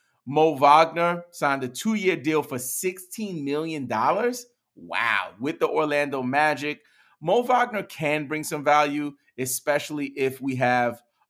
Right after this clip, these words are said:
um, any injuries, you know what I'm saying, to, to some of the people in the, the front court for the Magic. But overall, he's not the sexiest, uh, fantasy basketball name.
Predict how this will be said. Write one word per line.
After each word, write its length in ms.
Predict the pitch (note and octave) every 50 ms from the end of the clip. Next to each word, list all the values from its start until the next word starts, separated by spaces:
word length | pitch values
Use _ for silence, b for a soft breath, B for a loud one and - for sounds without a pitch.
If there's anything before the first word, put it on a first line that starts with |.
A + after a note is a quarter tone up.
| -
um, 680 | C3 C3+ B2 A2+ A2 A2 A2 G#2+ G2+ G2 F2+ D#2 E2+ - _ _ _ _ _ _ _ _ _ _ _ _ _ _ - - _ _ -
any 160 | D#3+ D#3+ D#3
injuries, 1080 | D3 C#3+ - D3+ E3+ E3 D#3 C3 B2 D3+ D3+ D3+ C#3+ C#3 C#3 C#3 C3+ B2+ B2 - - - -
you 140 | C3+ C3 B2+
know 60 | B2
what 80 | B2
I'm 60 | B2 A#2
saying, 520 | - - C3 B2+ A#2+ A#2+ A#2+ A2+ G#2 - _ - -
to, 240 | C#3+ C3 A#2+ A#2 A#2+ -
to 120 | - B2+
some 260 | B2 B2 C#3 C3+ C3
of 80 | B2 A#2+
the 80 | B2 A2+
people 400 | - C#3 C3+ C3 - B2+ B2+ B2
in 120 | A#2+ A#2
the, 200 | A2+ G#2+ G#2 - b b b b b b b -
the 240 | B2 A#2+ A2+ A2+ A2 - -
front 220 | D3+ C#3 B2+ B2+
court 360 | - - C#3 B2+ A#2 A#2 -
for 80 | - B2+
the 100 | A2+ A2+
Magic. 600 | A2+ B2 B2 B2+ C3 B2 A2 A#2+ B2+ A#2 A#2 - b b b b b
But 300 | - C#3+ C#3 C#3 - - -
overall, 500 | E3 F3 E3+ D3+ C#3+ D#3 D#3 D3 C#3+ C#3+
he's 200 | C#3+ D3+ C3+ B2+
not 320 | C#3 D3+ D#3 D3 C#3+ C#3+
the 80 | - B2+
sexiest, 880 | B2+ - - - D3 B2+ B2+ - - - B2+ A#2+ A#2 A2+ A2 - - - _ _ _ _ _ _ _ -
uh, 220 | B2 A2+ A2 G#2
fantasy 760 | - - - C3+ B2+ B2 A#2+ A#2 A#2 - B2+ A#2 A2 G#2+ G#2 F2+
basketball 640 | - A#2+ B2 A2+ G#2 - - A#2 F2+ F#2 G2 G2
name. 360 | F#2 F2+ F2+ E2+ D#2 D2 _